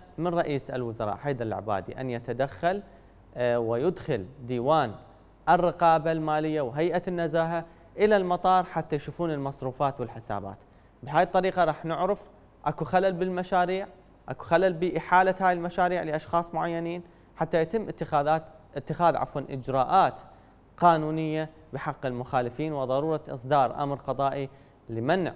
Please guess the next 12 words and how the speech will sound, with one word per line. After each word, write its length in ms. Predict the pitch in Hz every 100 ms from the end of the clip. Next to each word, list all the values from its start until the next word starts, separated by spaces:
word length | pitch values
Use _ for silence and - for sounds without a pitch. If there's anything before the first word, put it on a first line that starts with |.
| -
سفر 420 | - 143 143 123 -
أعضاء 420 | 117 110 123 120 123
مجلس 440 | 123 113 117 117
إدارة 360 | 127 120 117 113 110
مطار 400 | 104 107 101 123
النجف 340 | 104 95 101 - _ -
إلى 300 | 170 160 151
حين 480 | - - 156 160 160 - - _
حسم 380 | - 151 156 139 139
قضية 400 | 117 131 131 127 -
التحقيق 540 | 123 - 117 - 123 117 - - -
بالمطار". 560 | 117 110 110 127 170